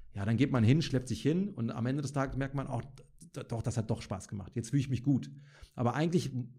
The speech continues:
darf es doch schon ohne Hürde passieren. Oh, ich hab jetzt Bock rauszugehen. Ich hab jetzt Bock, das oder jenes zu machen. Ich hab Bock, Freunde zu treffen und wir gehen entweder wandern oder wir gehen klettern oder das hab ich auch früher mit ein paar Jungs gemacht. Komm, ab auf den Spielplatz und wir machen da irgendwas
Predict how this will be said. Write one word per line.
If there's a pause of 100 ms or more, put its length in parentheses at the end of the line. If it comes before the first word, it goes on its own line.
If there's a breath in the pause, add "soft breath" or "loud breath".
(120)
darf
es
doch
schon (100)
ohne
Hürde
passieren. (460 soft breath)
Oh,
ich
hab
jetzt
Bock
rauszugehen.
Ich
hab
jetzt
Bock, (100)
das
oder
jenes
zu
machen.
Ich
hab
Bock,
Freunde
zu
treffen
und
wir
gehen (340 loud breath)
entweder
wandern
oder
wir
gehen
klettern
oder (800)
das
hab
ich
auch
früher
mit
ein
paar
Jungs
gemacht.
Komm,
ab
auf
den
Spielplatz
und
wir
machen
da
irgendwas